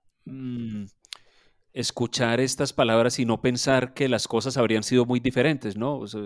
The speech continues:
esto, este episodio, por supuesto, lo estamos grabando en momentos en que ocurre una de las mayores tragedias que haya conocido esta región, ¿no? Es decir, el, el,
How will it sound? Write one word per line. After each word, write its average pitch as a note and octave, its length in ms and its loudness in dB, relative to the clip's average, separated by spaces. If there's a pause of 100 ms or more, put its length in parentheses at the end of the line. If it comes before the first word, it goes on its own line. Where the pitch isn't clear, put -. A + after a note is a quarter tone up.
esto, B2 400 -4 (520)
este - 160 -2
episodio, A#2+ 460 6
por C#3 120 2
supuesto, A#2+ 380 -2
lo C3 80 2
estamos A#2+ 340 -4
grabando A2+ 460 2
en B2 80 0
momentos A#2 480 -2
en B2 100 -4
que - 100 -4
ocurre A#2 600 -2 (160)
una B2+ 240 0
de A#2+ 60 2
las G#2+ 180 0
mayores A2 420 2
tragedias A#2 760 0 (400)
que C3 80 4
haya A#2+ 160 6
conocido A2 400 0
esta A2+ 180 -4
región, A#2 480 0
¿no? A#2 240 -8
Es - 220 -14
decir, A2 300 -8
el, F#2+ 200 -6
el, G2+ 240 -8